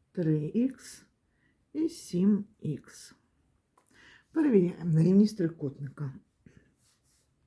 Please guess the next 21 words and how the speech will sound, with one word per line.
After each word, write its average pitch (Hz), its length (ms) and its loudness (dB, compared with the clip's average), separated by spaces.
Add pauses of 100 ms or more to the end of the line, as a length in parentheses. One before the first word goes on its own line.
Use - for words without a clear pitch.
(120)
Найбільша 185 520 4
сторона 160 380 0
у 156 40 -2
нас 143 220 -4
сім. 180 580 -2 (2250)
І 320 120 0
знаходимо 196 640 2
суму 160 440 -2
п'ять 190 440 -2 (140)
х - 160 -14
і 175 40 -4
три 135 340 -6
х. - 300 -20 (880)
П'ять 262 320 0
х 185 160 0
додати 175 300 0
три 151 340 0
х 139 120 -14
буде 147 300 -2
вісім 214 640 -2
х - 180 -20